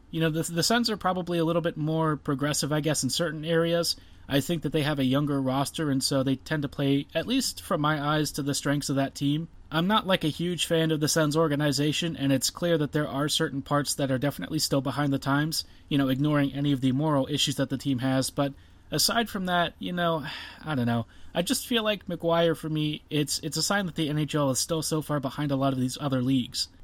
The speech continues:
The natural reaction to Pierre getting hired by a pro N H L team was basically laughter. I think people kind of look at it as a meme, and it's, it's a little bit sad in a lot of ways because Pierre is supposedly a super nice guy.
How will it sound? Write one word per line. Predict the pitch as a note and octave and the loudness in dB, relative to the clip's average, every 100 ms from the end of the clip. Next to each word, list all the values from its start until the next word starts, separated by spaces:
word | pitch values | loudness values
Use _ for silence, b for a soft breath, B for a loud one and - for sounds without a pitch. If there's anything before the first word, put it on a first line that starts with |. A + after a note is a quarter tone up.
| - | -2
The | F3+ | 0
natural | E3+ F#3 - F3 | 0 0 0 0
reaction | D3 D3+ D#3 - | 2 2 2 0
to | C#3+ | -4
Pierre | - D3+ D3+ | -2 0 2
getting | C#3+ C#3 C3+ | 2 2 2
hired | C3+ C#3+ C#3 B2 | 2 2 2 2
by | C3+ | 2
a | C3+ B2+ B2 | 4 2 -2
pro | - D#3 D3 C#3+ | -2 0 2 0
N | D3 | 2
H | C#3 A#2+ | 2 2
L | D3+ | 0
team | C#3 C#3 C3 | 0 2 2
was | C3 B2+ C3 - | 2 2 2 2
basically | - C#3 D#3+ G#3 F3+ | -2 -2 0 0 0
laughter. | D3+ C3+ D3+ - A2+ | 2 2 2 -2 -2
I | |
think | A#2+ D#3+ | -2 -2
people | D#3+ D#3+ D#3 | -2 -2 -4
kind | C#3 C#3+ C#3 | -2 2 2
of | B2+ | 2
look | C#3+ | 0
at | D#3+ | 0
it | D3+ C#3+ | -2 -2
as | C#3+ C3+ | -2 0
a | |
meme, | C3+ C#3+ C#3 | 2 4 4
and | C3 | 2
it's, | C#3 - | 0 0
it's | - - | -2 -4
a | |
little | D#3+ A3 | -2 0
bit | A3 - | 0 0
sad | E3+ D#3+ | 2 2
in | E3 | 2
a | E3 | 0
lot | E3 | 0
of | E3 | 0
ways | E3+ E3+ | 0 -2
because | D#3 C#3+ C#3+ | -4 -4 -4
Pierre | - C#3+ D3 | -2 0 2
is | C#3 | 0
supposedly | C3 C#3 C#3 C3+ B2+ | 0 -2 0 0 0
a | |
super | - F3 C#3 | 0 -2 0
nice | C3+ C3+ | 0 0
guy. | B2+ B2 C#3+ | 0 -2 -2